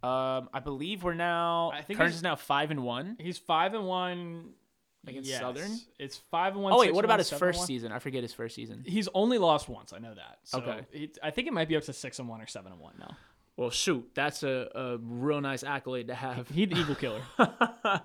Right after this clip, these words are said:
Speaker 1: And then we go in today's game against Georgia State. Uh, I feel like we came out a little flat.
Speaker 2: Yeah, weird energy to start.
Speaker 1: Yeah. Um, and so here, let's, let's have the conversation about the refs are so terrible,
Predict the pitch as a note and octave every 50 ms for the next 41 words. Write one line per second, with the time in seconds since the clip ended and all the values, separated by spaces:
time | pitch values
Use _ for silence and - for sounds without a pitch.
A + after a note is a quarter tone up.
0 | - - - - - - - - - - C#3 E3+ G#3 A#3+ B3+ B3 A#3+ A#3 A#3 A#3
1 | A3+ - - E3+ F#3 G#3 A3+ A#3 G#3 F#3+ F3 E3 D#3+ D#3+ D#3+ D#3 - - E3+ F3
2 | E3 D#3 - - - E3+ E3 D#3 D3 - - _ _ _ _ _ _ _ _ _
3 | _ _ _ - - - - _ _ _ _ - C3 C3+ C3+ C3+ C3+ C3+ C3+ C3+
4 | - C3+ - E3 F3 F#3 F3 E3+ E3+ - - G3+ G#3+ A#3 A3+ A3+ G#3+ G#3 F#3 F#3
5 | G#3+ A#3+ A#3 - - D3+ D3 C#3+ C#3+ C#3 - D3+ D3+ D#3+ D3+ C#3+ C3+ C3 C3 B2+
6 | - E3 E3 F3+ G3+ F#3+ F3+ E3+ E3+ D#3+ D#3 E3 D3+ C#3+ - C3+ B2 A#2 A2 -
7 | _ - _ - C#3+ C#3+ C#3 C3 B2+ B2+ C3+ - _ _ _ - C#3 C3+ C3+ C#3
8 | C3+ C3+ C3+ C3+ B2 - _ _ _ _ - C3+ C#3 C#3 C3+ C3+ C3+ C3+ C3+ C3+
9 | C#3 C#3 - - _ _ _ _ - - - F3+ G3 A#3 C#4+ D#4+ E4+ D#4 - A3+
10 | B3 B3+ B3 - G#3 A3 G#3+ - A#3 A3+ A3+ G3 G3+ - G3+ F#3 F3 D3+ C#3+ -
11 | E3+ D3+ C#3+ C#3 - B2 A2 G#2 G#2+ A2+ A2+ A2 - - _ _ _ _ _ _
12 | _ _ _ _ _ _ _ _ _ _ - E3 D#3 F3 D#3+ D3+ - - D3+ B2+
13 | E3 D#3+ D3+ - C3 C#3 C#3+ C#3+ C#3+ C3+ A#2 A#2 A2+ B2+ -